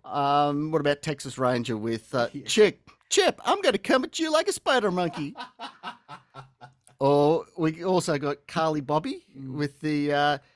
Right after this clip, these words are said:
Speaker 1: "If we wanted two wussies, we would have named them Doctor Quinn and Medicine Woman."
Speaker 2: <laughs>
Speaker 1: So that's just gonna be Kevin Harvick from now on, Delana and Keelan and the other one, Piper.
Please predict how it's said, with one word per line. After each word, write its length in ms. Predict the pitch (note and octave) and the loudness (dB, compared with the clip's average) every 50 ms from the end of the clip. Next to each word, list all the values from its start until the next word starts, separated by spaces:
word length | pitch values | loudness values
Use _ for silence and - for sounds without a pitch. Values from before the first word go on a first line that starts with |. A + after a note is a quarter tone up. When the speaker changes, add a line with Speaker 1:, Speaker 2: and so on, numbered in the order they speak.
| _ _ - | _ _ -12
Speaker 1:
"If 100 | D#3+ - E3 | -10 -6 -4
we 80 | E3+ D#3+ | -4 -2
wanted 400 | F#3+ A#3 B3 C#4+ D4+ G#3 - - | 0 0 0 -2 -2 -6 -6 -4
two 180 | - G3 F3 | -4 -4 -2
wussies, 420 | D#3 D#3+ F#3+ G#3+ - E4 E4+ D#4+ C#4+ | 0 0 0 0 0 -2 -4 -4 -4
we 120 | B3+ F#3+ | -6 -4
would 180 | F3+ G3 G3+ F3 | -2 0 0 0
have 100 | D3 D#3 | 0 -2
named 260 | F3 F3 F3+ E3+ D3 | -2 0 0 0 0
them 120 | C3+ C3+ | -2 -2
Doctor 320 | C3+ G3+ G#3 A#3 - - - | 0 0 0 0 -2 -6 -12
Quinn 320 | - - - A#3+ B3+ D4 | -8 -4 -2 0 0 0
and 100 | C#4+ C#4 | 0 2
Medicine 360 | B3+ A#3 A3 E3 - A3 F3 | 2 2 2 0 -2 -4 -2
Woman." 340 | E3 D#3+ D3+ C#3 D3+ A#3+ C4+ - | 0 0 0 0 -2 -4 -4 -6
Speaker 2:
<laughs> 40 | E3+ E3+ - - D3 C#3+ - D3 C#3 C3 - - C3 C3 - _ - B2 - _ _ - - _ _ _ _ _ _ _ _ _ _ _ _ _ _ - - - - - _ _ | -10 -12 -12 -12 -14 -14 -12 -12 -16 -16 -14 -16 -18 -18 -18 _ -20 -20 -20 _ _ -20 -20 _ _ _ _ _ _ _ _ _ _ _ _ _ _ -20 -20 -20 -20 -20 _ _
Speaker 1:
So 160 | - D4 B3 | -4 -2 2
that's 220 | G#3 C4 F#4 - | 2 2 0 0
just 200 | - B3+ F3+ - | -2 -4 -4 -2
gonna 200 | - F3+ D#3+ D#3 | 0 0 0 0
be 120 | C#3 C#3 C3 | 0 -4 -6
Kevin 320 | - - F#3+ D3 C3 B2+ | -4 -2 -2 -2 -2 -2
Harvick 380 | A#2 A#2+ C3+ D#3 E3+ D3 C3 - | -2 -2 -2 -2 -2 -6 -8 -10
from 140 | - A#2+ A#2 | -10 -8 -6
now 240 | A#2 A#2+ C3 C#3+ D3+ | -2 -2 0 0 0
on, 120 | D#3 D3+ B2 | 0 0 0
Delana 520 | A#2+ A#2 A#2+ A#2+ C3 D3+ E3+ F3 D#3+ D#3 | -2 0 2 2 2 2 2 2 0 0
and 200 | D3+ D3+ E3 - | 0 -2 -6 -8
Keelan 420 | - - F#3+ G#3+ A#3+ B3+ E3 C3 | -8 -4 -4 -2 -2 -2 -4 -4
and 360 | B2+ B2+ B2+ C3 C3+ - A#2 C#3+ | -4 -6 -6 -8 -10 -14 -16 -10
the 100 | D#3 D#3+ | -6 -4
other 140 | E3+ E3 D3 | -4 -4 -4
one, 160 | A#2+ A2 G#2 | -6 -6 -8
Piper. 460 | G2+ - - F3 F3 D#3 - G#2+ F2+ | -10 -12 -10 -8 -8 -8 -8 -8 -12